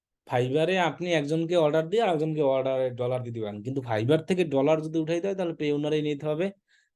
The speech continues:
Payoneer থেকে আবার বাংলাদেশি টাকা নিয়ে আসতে হবে। আচ্ছা, এখন এই পেমেন্ট মেথড সম্পর্কে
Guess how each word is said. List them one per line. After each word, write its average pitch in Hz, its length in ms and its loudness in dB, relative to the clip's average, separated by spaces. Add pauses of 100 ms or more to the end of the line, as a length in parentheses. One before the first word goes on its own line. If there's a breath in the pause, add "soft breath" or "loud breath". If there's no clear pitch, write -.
Payoneer 135 400 0
থেকে 170 240 0
আবার 147 180 0
বাংলাদেশি 123 400 -2
টাকা 110 300 -6
নিয়ে 101 180 -6
আসতে - 280 -14
হবে। 104 300 -18 (460 soft breath)
আচ্ছা, - 320 -8 (140)
এখন 139 380 2 (320)
এই 175 440 -6 (100)
পেমেন্ট 156 400 0
মেথড 160 240 -2
সম্পর্কে 123 920 -4